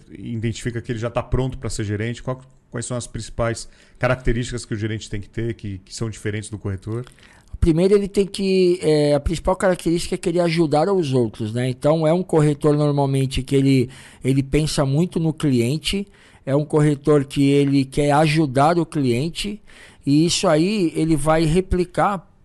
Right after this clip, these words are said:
Speaker 2: depois, quando ele virar gestor, que ele vai ajudar o seu time, né? Os seus corretores de imóveis, né?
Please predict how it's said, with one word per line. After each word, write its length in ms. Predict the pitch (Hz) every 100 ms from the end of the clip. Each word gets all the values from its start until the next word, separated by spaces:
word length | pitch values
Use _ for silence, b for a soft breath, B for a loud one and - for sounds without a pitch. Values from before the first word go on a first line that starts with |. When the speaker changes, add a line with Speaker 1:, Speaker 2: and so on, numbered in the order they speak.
| _ _
Speaker 2:
depois, 680 | 151 151 156 151 202 226 131
quando 220 | - 151
ele 100 | 151
virar 260 | 143 147 143
gestor, 640 | 127 143 127 - 185 240 127 B B B
que 140 | - 214
ele 140 | 208
vai 220 | 170 180
ajudar 840 | 185 175 196 151 151 185 190 _ _
o 80 | 151
seu 180 | - 208
time, 340 | - 170 151
né? 120 | 139 143
Os 100 | -
seus 160 | 151
corretores 580 | - 156 151 160 160 156
de 100 | 165
imóveis, 540 | 156 131 120 123 123
né? 220 | 123 127